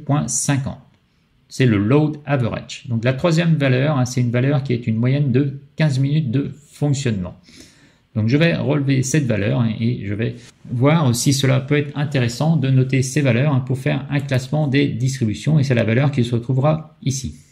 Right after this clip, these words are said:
Alors cette valeur, je la relève au bout de seize minutes, hein, c'est une charge avec la moyenne à quinze minutes, mais je la, <clears throat> mais je vais la relever au bout de seize minutes pour être sûr que la distribution a fini le montage vidéo. Ensuite, je relève aussi avec la mémoire à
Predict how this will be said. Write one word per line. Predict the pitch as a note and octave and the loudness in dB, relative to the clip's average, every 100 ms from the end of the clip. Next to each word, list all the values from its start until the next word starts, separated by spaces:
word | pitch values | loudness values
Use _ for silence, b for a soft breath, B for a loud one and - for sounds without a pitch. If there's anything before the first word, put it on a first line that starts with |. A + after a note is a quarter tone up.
| _ - | _ -2
Alors | C3+ | 0
cette | - F3+ | 4 4
valeur, | E3+ F3+ F3+ C#3+ | 4 4 6 4
je | C3+ | 4
la | D#3 | 4
relève | D3+ D3+ D#3 C3 | 2 2 2 2
au | A2+ | 2
bout | A2 A#2+ | 2 2
de | F#2+ | 2
seize | G2 D#3+ D#3+ C#3 | 0 2 4 4
minutes, | A2+ C#3+ D#3 | 4 4 2
hein, | A#2 | 0
c'est | A#2 C#3 | 0 0
une | C#3+ | 0
charge | - D3+ C3+ B2 B2 | 0 0 0 -2 -2
avec | A#2+ B2+ | -2 2
la | C3 | 4
moyenne | C3 C3+ C3 G2+ | 4 4 4 0
à | |
quinze | F2+ D#3 D3+ | -2 0 2
minutes, | B2+ B2+ C#3 | 2 2 2
mais | A#2+ C3 | 0 0
je | A#2 | 0
la, | A#2+ A#2 - _ | 0 -4 -8 _
<clears throat> | - C3 | -4 2
mais | C3 | 4
je | C#3+ B2+ | 4 4
vais | B2 A#2 | 2 2
la | C3 | 2
relever | C3 A#2 C#3+ D#3 | 4 4 2 0
au | C3 | 0
bout | C#3+ | 2
de | C#3+ D#3 - | 4 2 -2
seize | - - D#3+ D#3 | -10 -4 0 2
minutes | B2 F#2+ E2 _ | 0 -2 -6 _
pour | F2+ | -10
être | F2+ - | -10 -4
sûr | C3+ C3+ | -2 0
que | C3 | 0
la | C#3 G#2+ A2 | 0 -2 -4
distribution | G2+ - G#2+ - D#3 | -4 -6 -8 -2 0
a | B2+ | 0
fini | - C3 C#3+ | 0 0 2
le | C#3 D3 - | 2 0 -4
montage | A2+ B2+ C3 D3 C3 | -2 0 0 0 2
vidéo. | C#3 A#2 F2 D#2+ B - | 2 2 0 -6 B -4
Ensuite, | E3+ E3 G#3 F#3 | -4 0 -2 0
je | - | 2
relève | C#3 E3 D#3+ C3+ | 4 6 6 2
aussi | C#3+ - D3+ - - | -2 -2 -2 -4 -2
avec | D#3 D#3+ | 0 2
la | D3+ | 0
mémoire | D3+ C#3+ D3+ D#3+ D#3 | 0 0 0 -2 0
à | D#3 D#3+ | 0 -2